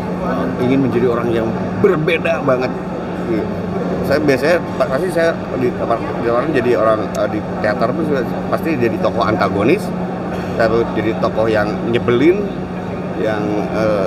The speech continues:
selengean. Mungkin bisa dilihat di film Wiro Sablong, saya jadi pendekar mabuk di situ, yang itu yang ngehe bener-bener. Di sini saya menjadi orang yang polos gitu, eh, tukang beca. Kemarin di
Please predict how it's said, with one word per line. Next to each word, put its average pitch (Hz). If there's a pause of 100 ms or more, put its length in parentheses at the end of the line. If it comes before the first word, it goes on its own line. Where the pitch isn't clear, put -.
(160)
selengean. 123 (160)
Mungkin 131
bisa 143
dilihat 123
di 127 (400)
film 120
Wiro 113
Sablong, 123
saya 120
jadi 117 (160)
pendekar 101
mabuk 131
di 117
situ, 107
yang 104
itu 117 (1080)
yang 107
ngehe 113
bener-bener. 113
Di 107
sini 147 (100)
saya 143
menjadi 127
orang 113
yang 113 (680)
polos 123
gitu, 113 (440)
eh, 110
tukang 104
beca. 110
Kemarin 110
di 110